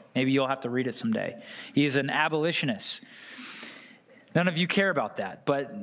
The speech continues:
I don't know why I'm telling you that, all right? So I'm driving, and I'm not really paying attention. I am, but I, if I'm listening to something, ask Caitlin, it means that I'm driving under the speed limit because I don't drive fast. I drive like a grandpa,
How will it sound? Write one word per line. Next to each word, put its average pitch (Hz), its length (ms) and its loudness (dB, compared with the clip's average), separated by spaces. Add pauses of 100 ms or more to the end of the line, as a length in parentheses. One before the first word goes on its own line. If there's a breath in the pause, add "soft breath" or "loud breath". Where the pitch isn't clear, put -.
(100)
I 127 100 0
don't 143 100 4
know 147 120 4
why 156 160 2
I'm 165 120 0
telling 180 340 2
you 127 40 0
that, 104 260 0
all 131 60 0
right? 170 320 2
So 202 140 2
I'm 208 120 2
driving, 247 440 2
and 240 100 2
I'm 220 140 2
not 240 140 4
really 254 200 2
paying 233 260 2
attention. 226 400 0
I 185 140 4
am, 226 300 4
but 202 100 4
I, 180 240 2 (560 loud breath)
if 190 100 4
I'm 214 160 4
listening 302 340 4
to 233 60 2
something, 214 440 2
ask 220 280 2
Caitlin, 196 480 2
it 196 80 2
means 226 220 6
that 226 100 4
I'm 190 140 2
driving 202 400 2
under 196 340 2
the 180 140 0
speed 185 320 2
limit 123 400 0
because 135 540 0 (520 loud breath)
I 156 140 4
don't 185 220 0
drive 156 360 0
fast. 131 540 -2
I 127 120 2
drive 147 440 2
like 131 380 0
a 123 300 2
grandpa, 156 540 0